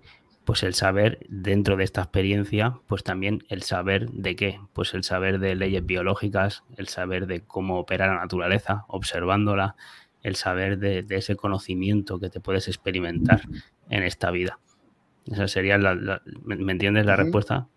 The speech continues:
Speaker 2: Sí, sí,
Speaker 1: Esas
Speaker 2: sí, sí,
Speaker 1: experiencias
Speaker 2: perfecto.
Speaker 1: encarnado aquí se, las tienes que llevar a ese conocimiento que tú me dices a través del ser y del saber.
Speaker 2: Ujú. Buenísimo.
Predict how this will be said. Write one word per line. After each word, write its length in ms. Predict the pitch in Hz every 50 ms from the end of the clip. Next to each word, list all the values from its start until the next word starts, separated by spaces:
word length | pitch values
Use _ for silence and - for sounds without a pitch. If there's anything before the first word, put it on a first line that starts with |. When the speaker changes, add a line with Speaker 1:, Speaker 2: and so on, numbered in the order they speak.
| _ -
Speaker 2:
Sí, 180 | - 165 175
sí, 120 | 170 - 208
Speaker 1:
Esas 140 | 196 101
Speaker 2:
sí, 120 | 104 107 104
sí, 160 | 104 107 185
Speaker 1:
experiencias 600 | 190 - 104 104 107 110 107 - 120 120 123 123
Speaker 2:
perfecto. 300 | 185 175 - - - 131 - - -
Speaker 1:
encarnado 640 | - 90 107 98 - 98 95 98 104 104 107 110 110
aquí 380 | 110 104 117 120 117 101 - -
se, 280 | 107 - - - 85 - -
las 220 | 101 92 90 -
tienes 240 | - 104 98 98 -
que 140 | - - 101
llevar 400 | 95 92 92 95 101 104 - - - - - - - - _ _
a 120 | - - 107
ese 180 | 98 - 107
conocimiento 680 | 98 104 104 98 98 - 101 107 107 110 107 101 104
que 80 | 95 95
tú 100 | 92 104
me 120 | 104 104
dices 440 | 104 107 107 101 113 120 127 - - _ - - - - - - -
a 140 | - 98 95
través 300 | 101 90 92 95 95 98
del 180 | 104 95 92
ser 380 | - - 98 101 107 120 - -
y 140 | - 107 101
del 160 | 90 92 92
saber. 300 | - - - 98 101 - - - _ _ _ _ - - _ _ _ - - - - - - _ - - - _ _ _ _ - - - 123 110 - - _ _ _ -
Speaker 2:
Ujú. 340 | - - 139 165 185 202 - - _ _ _ _ _ _ - - - - _ _ - - _ _ -
Buenísimo. 500 | 127 131 135 123 - - 117 120 120